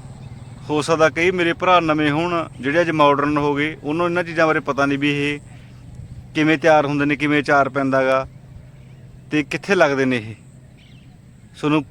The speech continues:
ਦਿਖਾਉਣਾ, ਦਿੰਦੇ ਹਾਂ ਇਹਦੇ ਬਾਰੇ ਜਾਣਕਾਰੀ ਆਪਾਂ। ਆਹ ਹੈਗੀ ਆ ਬੇਲ ਜੀ ਕੌੜ ਤੁੰਬਿਆਂ ਦੀ। ਇਸ ਤਰ੍ਹਾਂ ਦੇ ਪੱਤਿਆਂ ਦੇ ਵਿੱਚ ਬੇਲ ਹੁੰਦੀ ਆ ਤੇ ਆਹ ਕੌੜ ਤੁੰਬੇ ਲੱਗੇ ਹੋਏ ਨੇ, ਤੁਸੀਂ ਆਹ ਦੇਖ ਰਹੇ ਹੋਗੇ। ਉਹ ਦੇਖੋ, ਆਹ ਇਹਦੇ ਕੌੜ ਤੁੰਬੇ ਨੇ,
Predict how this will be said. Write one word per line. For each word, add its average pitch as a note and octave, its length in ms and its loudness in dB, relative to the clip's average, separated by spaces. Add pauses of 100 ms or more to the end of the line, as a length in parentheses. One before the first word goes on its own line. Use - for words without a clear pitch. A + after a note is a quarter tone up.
(160)
ਦਿਖਾਉਣਾ, D#3 320 2
ਦਿੰਦੇ C#3 240 2
ਹਾਂ D#3+ 40 4
ਇਹਦੇ D#3+ 100 2
ਬਾਰੇ D#3 140 4
ਜਾਣਕਾਰੀ C3+ 480 2
ਆਪਾਂ। C#3 280 -2 (1120)
ਆਹ E3+ 100 4
ਹੈਗੀ F3+ 220 4
ਆ G3 80 4
ਬੇਲ D3 320 4
ਜੀ D3 100 2
ਕੌੜ D3+ 280 4
ਤੁੰਬਿਆਂ C3 340 2
ਦੀ। A#2 140 -2 (1300)
ਇਸ C#3+ 180 2
ਤਰ੍ਹਾਂ D#3 260 2
ਦੇ D#3+ 100 4
ਪੱਤਿਆਂ D#3 320 0
ਦੇ D3+ 80 4
ਵਿੱਚ C#3+ 140 0
ਬੇਲ C3 240 2
ਹੁੰਦੀ B2 280 2
ਆ C#3 80 0 (920)
ਤੇ C#3 100 2
ਆਹ D#3+ 140 6
ਕੌੜ D3+ 260 2
ਤੁੰਬੇ C3+ 220 0
ਲੱਗੇ C3 260 2
ਹੋਏ C3+ 140 2
ਨੇ, C3+ 140 -4 (240)
ਤੁਸੀਂ C3 200 -4
ਆਹ C#3+ 60 2
ਦੇਖ C#3 240 -2
ਰਹੇ C3 100 -2
ਹੋਗੇ। B2+ 280 -6 (880)
ਉਹ C3+ 120 -4
ਦੇਖੋ, C3 320 -6 (1160)
ਆਹ C#3 140 0
ਇਹਦੇ D#3 120 2
ਕੌੜ C#3 260 2
ਤੁੰਬੇ C3+ 320 -2
ਨੇ, C#3 140 -2